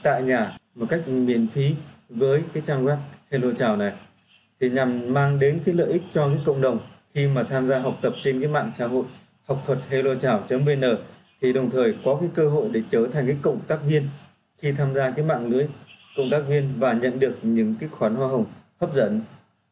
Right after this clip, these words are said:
lên đến hàng triệu đồng trên tháng. Chỉ cần ngồi tại nhà và kết nối internet là bạn có thể kiếm được tiền trên cái trang web này rồi. Các bước tham gia, à, làm cộng tác viên của cái,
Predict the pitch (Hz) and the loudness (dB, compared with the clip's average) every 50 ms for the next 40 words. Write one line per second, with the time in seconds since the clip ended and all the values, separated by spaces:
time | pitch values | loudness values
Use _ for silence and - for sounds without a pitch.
0 | _ _ _ _ _ - 131 147 151 139 139 151 165 160 165 156 135 123 - - | _ _ _ _ _ -2 0 0 2 2 2 0 0 0 0 0 0 0 -2 0
1 | - 170 156 151 143 127 113 113 - - 139 131 127 127 131 131 143 143 143 - | 0 2 2 4 2 2 2 0 -2 -2 -2 -2 -2 -2 0 0 0 -2 -4 -8
2 | - - _ _ _ _ _ _ _ _ _ _ _ _ _ _ _ _ _ _ | -14 -20 _ _ _ _ _ _ _ _ _ _ _ _ _ _ _ _ _ _
3 | _ _ _ _ _ _ 135 139 135 147 151 139 135 135 139 139 131 127 131 143 | _ _ _ _ _ _ -2 0 2 2 2 2 2 0 2 2 2 2 2 0
4 | 139 131 131 131 127 120 110 - - 104 107 123 120 110 107 - - - 160 175 | 0 0 2 2 2 2 0 -2 -4 -2 0 0 2 0 0 -2 -4 -2 -2 -2
5 | 165 165 151 147 160 170 - 165 151 143 139 139 139 147 156 160 - - - - | 0 0 0 2 0 0 0 0 0 0 0 2 2 2 0 0 -2 -8 -18 -20
6 | _ _ - 117 117 120 113 107 113 123 113 - - - - 143 139 131 110 98 | _ _ -6 -2 0 0 2 2 2 0 0 -2 -4 -4 -4 -2 0 0 -2 -2
7 | - - 135 135 151 151 127 - - 131 120 107 95 - - - 131 123 117 113 | -2 -2 -2 0 0 0 -2 0 0 0 0 0 -2 -6 -4 -2 0 0 0 0
8 | 120 120 127 135 139 - - - - - - 120 113 117 139 143 143 135 120 107 | 0 0 0 -2 -4 -8 -14 -18 -12 -6 -4 -2 0 0 0 0 0 0 0 0
9 | 104 98 92 95 - - - _ _ _ _ _ _ _ _ _ _ _ _ _ | 0 0 -2 -6 -12 -18 -20 _ _ _ _ _ _ _ _ _ _ _ _ _
10 | _ _ _ _ - _ _ - 156 160 170 175 180 180 175 151 143 139 135 135 | _ _ _ _ -20 _ _ -4 -2 0 2 0 0 2 0 2 2 2 2 2
11 | 135 131 127 123 - - - _ _ _ _ 120 123 123 120 123 123 117 113 127 | 2 0 -2 -4 -8 -16 -20 _ _ _ _ -4 -2 -2 0 0 -2 -2 0 0
12 | 127 120 113 110 110 143 131 123 117 151 151 139 135 143 143 139 131 110 113 104 | 0 2 0 0 0 -2 -2 0 0 -2 -2 0 0 0 0 0 0 0 0 0
13 | 101 101 107 139 143 | 0 0 0 0 -2